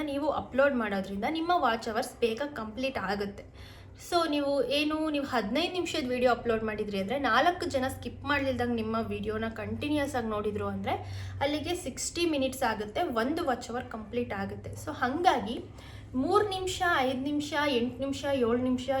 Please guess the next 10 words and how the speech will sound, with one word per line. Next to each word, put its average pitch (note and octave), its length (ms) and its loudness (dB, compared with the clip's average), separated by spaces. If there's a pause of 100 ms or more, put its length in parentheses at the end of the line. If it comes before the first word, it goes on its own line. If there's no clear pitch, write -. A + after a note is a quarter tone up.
(140)
ಈ - 20 0 (140)
ಒಂದ್, B3 160 0 (160)
ಈ - 20 2 (120)
ಥರ D4+ 80 2 (180)
ವಿಡಿಯೋಸ್ B3+ 340 0
ಮಾಡೋ A3 320 -6
ಬದಲು G3 300 -2 (540)
ಹದಿನೈದು F4+ 680 4
ನಿಮಿಷಕ್ಕಿಂತ C4 520 -2 (200)
ಜಾಸ್ತಿ A3 420 -2